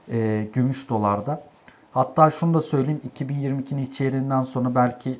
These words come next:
daha erken de olabilir. Otuz dolarların kırılmasıyla daha yukarılara gideceğiz. Otuz beş ve kırk dolarlar hedef haline gelecek. Yani gümüş yatırımcısı bence bunu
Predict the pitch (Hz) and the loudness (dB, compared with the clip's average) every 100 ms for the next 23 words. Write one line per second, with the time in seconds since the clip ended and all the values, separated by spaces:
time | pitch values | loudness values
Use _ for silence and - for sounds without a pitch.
0 | - - 123 127 123 135 127 120 110 117 | -4 0 2 2 2 -2 0 0 -2 -6
1 | 131 143 127 135 127 127 120 117 113 107 | -8 -6 -6 -6 -2 0 0 0 -4 -8
2 | - 131 135 143 135 139 127 131 - - | -6 -4 -2 -4 -4 -4 -4 -4 -8 -20
3 | - - _ _ _ 135 170 160 160 143 | -20 -20 _ _ _ 2 2 2 0 0
4 | 139 123 107 131 - 131 - 127 139 139 | -2 -4 -4 -6 -4 -6 -6 -6 -4 -4
5 | - 123 123 - 135 - 120 120 113 123 | -2 -2 -2 -4 -6 -4 0 2 2 0
6 | 131 131 123 123 117 110 113 113 120 110 | 0 -4 -4 -2 -2 0 -2 0 0 0
7 | 123 127 - - - 135 147 156 165 170 | -6 -8 -18 -20 -6 2 2 2 2 2
8 | - 165 160 151 139 131 160 160 - _ | 2 0 2 -2 -2 -2 -4 -4 -8 _
9 | - 135 131 127 139 131 - 127 | 2 4 4 0 -2 -2 -2 -2